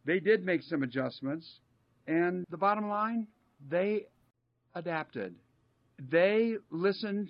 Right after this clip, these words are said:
to an adaptive leader who adapted to changing circumstances. And they won the game.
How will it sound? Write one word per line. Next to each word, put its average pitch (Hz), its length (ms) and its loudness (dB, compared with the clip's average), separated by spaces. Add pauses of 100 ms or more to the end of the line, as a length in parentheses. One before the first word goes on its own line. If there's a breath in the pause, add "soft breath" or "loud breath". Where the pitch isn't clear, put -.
to 165 160 0
an 143 100 2
adaptive 175 800 -4 (200)
leader 117 640 0 (800)
who 165 280 0
adapted 135 920 -2 (580)
to 151 140 -4 (180)
changing 180 560 -6
circumstances. 110 1160 -10 (920)
And 143 140 0
they 139 40 2
won 113 220 -2
the 127 80 -8
game. 160 320 -10